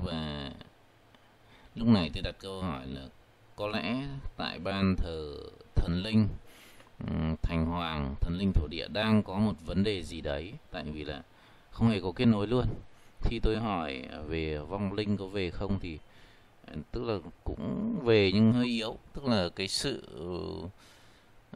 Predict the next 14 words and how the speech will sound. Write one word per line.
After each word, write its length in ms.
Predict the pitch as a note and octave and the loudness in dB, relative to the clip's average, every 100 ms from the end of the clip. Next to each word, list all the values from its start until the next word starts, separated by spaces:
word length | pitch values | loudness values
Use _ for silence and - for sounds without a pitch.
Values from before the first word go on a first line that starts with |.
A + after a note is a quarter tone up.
| - | -6
sự 220 | - G#2 | -4 0
về 720 | G#2 F#2+ F#2 F2+ F2+ F2 F2 | 0 0 -2 -4 -6 -6 -8
của 100 | F2+ | -8
vong 280 | F2+ A2+ A2+ | -2 4 6
nó 80 | G#2+ - - - - | 4 0 -14 -14 -12
không, 720 | - C#3+ C#3 C3+ C3 C3 C3 - - | -8 -4 0 0 0 0 -2 -6 -10
ờ, 60 | - A2 A2 A2 A2 A#2 - | -6 -4 -4 -4 -4 -6 -4
không 120 | C3 | 0
thực 140 | - - | 2 0
sự 360 | B2+ A2+ D#2+ | -4 -6 -4
rõ 160 | F#2+ A2+ | -2 2
ràng. 340 | B2+ A2+ F2+ E2 - - - _ - _ - - _ _ - - - - - - - - | 4 4 4 0 -10 -18 -20 _ -20 _ -20 -20 _ _ -20 -20 -20 -20 -20 -20 -20 -6
Nên, 300 | G#2+ A2 A2 | 0 6 6
ờ, 440 | A2 G#2+ G#2+ G#2+ | 6 4 0 -2